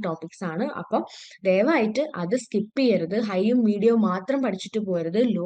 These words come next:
പ്രോബബിലിറ്റിന്ന് ഇപ്രാവശ്യം വരാനുള്ള ചാൻസ് കൂടുതലാണ്. ഓക്കെ, നെക്സ്റ്റ് കൊടുത്തിരിക്കുന്നത് അപ്ലൈഡ് സോഷ്യൽ സൈക്കോളജിയുടെ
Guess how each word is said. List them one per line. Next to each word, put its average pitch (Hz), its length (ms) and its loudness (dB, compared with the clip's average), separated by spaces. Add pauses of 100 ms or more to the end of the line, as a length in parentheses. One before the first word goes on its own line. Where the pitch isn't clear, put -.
(140)
പ്രോബബിലിറ്റിന്ന് 185 800 -2
ഇപ്രാവശ്യം 196 440 -4
വരാനുള്ള 165 400 -6
ചാൻസ് 156 340 -6
കൂടുതലാണ്. 220 420 0 (2250)
ഓക്കെ, 165 320 -8 (1300)
നെക്സ്റ്റ് 254 380 2 (300)
കൊടുത്തിരിക്കുന്നത് 202 680 0 (260)
അപ്ലൈഡ് 208 360 -4
സോഷ്യൽ 185 300 -4
സൈക്കോളജിയുടെ 175 600 -2